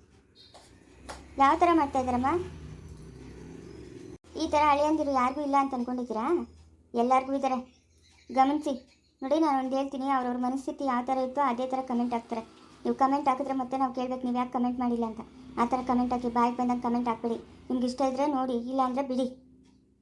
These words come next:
ಕೆಟ್ಟದಾಗಿ, ಅಸಹ್ಯವಾಗಿ ಅಂತ ಮಾತಾಡಬೇಡಿ. ನಾವು ವಿಡಿಯೋ ಮಾಡೋಕ್ಕೆ ಎಷ್ಟು ಕಷ್ಟಪಡ್ತೀರ ಅಂತ ನಮಗೆ ಗೊತ್ತು. ನೀವು ಒಂದು ನಿಮಿಷ ಬಂದ್ಬಿಟ್ಟು ಬಾಯಿಗೆ ಬಂದಂಗಲ್ಲ ಹೇಳಿ, ಹೇಳೋ ರೀತಿ. ಇವಾಗ ಎಲ್ಲ ಎಷ್ಟೊಂದು ಜನ ಕಾಮೆಂಟ್ ಮಾಡಿದ್ದಾರೆ, "ರಘುಗೆ ಬುದ್ಧಿ ಕಲಿಸಿ, ಯಾಕೆ ನೀವು ಈ ಥರ ಮಾಡ್ತಾ ಇದ್ದೀರಾ?"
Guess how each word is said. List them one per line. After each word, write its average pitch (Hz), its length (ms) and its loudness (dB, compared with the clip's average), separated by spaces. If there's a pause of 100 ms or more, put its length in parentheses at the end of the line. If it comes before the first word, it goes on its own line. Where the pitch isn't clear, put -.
(920)
ಕೆಟ್ಟದಾಗಿ, 277 440 2
ಅಸಹ್ಯವಾಗಿ 269 560 0
ಅಂತ 262 180 -2
ಮಾತಾಡಬೇಡಿ. 240 460 0 (640)
ನಾವು 254 220 2
ವಿಡಿಯೋ 294 220 4
ಮಾಡೋಕ್ಕೆ 285 280 2
ಎಷ್ಟು 277 140 -4
ಕಷ್ಟಪಡ್ತೀರ 277 460 -2
ಅಂತ 269 200 0
ನಮಗೆ 247 220 2
ಗೊತ್ತು. 254 220 -2 (420)
ನೀವು 247 120 0
ಒಂದು 254 120 0
ನಿಮಿಷ 277 200 2
ಬಂದ್ಬಿಟ್ಟು 262 360 2
ಬಾಯಿಗೆ 240 240 2
ಬಂದಂಗಲ್ಲ 247 360 2 (440)
ಹೇಳಿ, 370 320 6
ಹೇಳೋ 320 220 6
ರೀತಿ. 349 180 2
ಇವಾಗ 269 160 -4
ಎಲ್ಲ 269 180 -2 (120)
ಎಷ್ಟೊಂದು 311 360 2
ಜನ 302 220 4
ಕಾಮೆಂಟ್ 277 240 0
ಮಾಡಿದ್ದಾರೆ, 247 340 0 (360)
"ರಘುಗೆ 269 280 2
ಬುದ್ಧಿ 269 220 -2
ಕಲಿಸಿ, 285 360 0
ಯಾಕೆ 277 280 4
ನೀವು 294 120 2
ಈ 254 60 -2
ಥರ 254 160 4
ಮಾಡ್ತಾ 254 320 2
ಇದ್ದೀರಾ?" 254 300 2